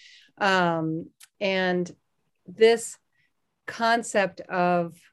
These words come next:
well, I guess that just sort of ran out. I guess there's no more, you know, gas in the tank, but, but that's really not what you're saying when we're talking about the longevity of a sexual relationship,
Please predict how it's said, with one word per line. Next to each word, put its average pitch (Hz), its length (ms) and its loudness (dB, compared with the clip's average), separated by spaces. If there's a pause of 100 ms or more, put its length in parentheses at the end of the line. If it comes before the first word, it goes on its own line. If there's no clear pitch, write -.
well, 226 200 6
I 247 100 6
guess 233 220 2
that 240 180 2
just - 180 -4
sort 214 180 -2
of 185 60 -2
ran 226 300 2
out. 240 300 2
I 180 80 -4
guess 247 240 0
there's 202 220 -2
no 247 200 6
more, 240 480 2 (240)
you 220 80 -6
know, 190 400 0 (760)
gas 247 380 4
in 285 120 4
the 269 80 4
tank, 285 580 2
but, 233 180 4 (160)
but 226 160 -8
that's 262 300 2
really 262 220 2
not 214 280 0 (800)
what 226 240 0
you're 226 100 -2
saying 202 720 -4 (160)
when 202 340 -4
we're 180 120 0
talking 190 460 -4
about 185 480 -2
the 180 80 -2
longevity 190 840 2
of 170 140 -4
a 165 140 -8
sexual 175 500 -4
relationship, 175 840 -2